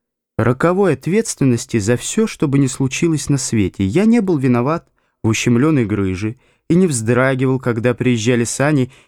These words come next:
и привозили женщину с поперечным положением. Меня не касались гнойные плевриты, требовавшие операции. Я почувствовал себя впервые человеком,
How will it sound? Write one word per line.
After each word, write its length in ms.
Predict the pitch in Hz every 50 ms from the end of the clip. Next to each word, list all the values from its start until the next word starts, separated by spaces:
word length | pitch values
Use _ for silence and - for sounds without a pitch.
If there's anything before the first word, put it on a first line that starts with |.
| _ -
и 60 | 127
привозили 500 | - 131 123 117 120 113 117 135 123 120
женщину 640 | 98 92 117 135 143 131 - - 131 127 123 120 -
с 80 | _ -
поперечным 640 | - - 113 - 113 110 120 123 117 - - 117 110
положением. 640 | - 120 110 113 113 90 95 98 92 92 92 95 101
Меня 240 | 117 147 175 196
не 80 | 202 196
касались 580 | 190 - 180 - - 196 185 180 170 - - - _ _ _ _
гнойные 460 | - 110 117 131 156 165 156 156 151 135
плевриты, 640 | - 131 123 120 110 107 120 123 131 127 - 131
требовавшие 680 | 131 - 131 131 127 117 123 113 - - - 127 123 123
операции. 680 | 120 127 123 120 117 113 110 - - - 113 110 113 - _ _ _ _ _ _ _ _ _ _ _ _ _ _
Я 240 | 101 98 127 139 143
почувствовал 600 | 135 131 120 - - 175 175 - - 151 139 127
себя 280 | - - 131 117 147
впервые 720 | 139 - _ - 127 127 123 151 165 160 151 139 135 135 - _ _ _ _ _ _ _ _ _ _ _ -
человеком, 840 | - - 117 123 139 143 156 226 269 247 - - 117 98 90 92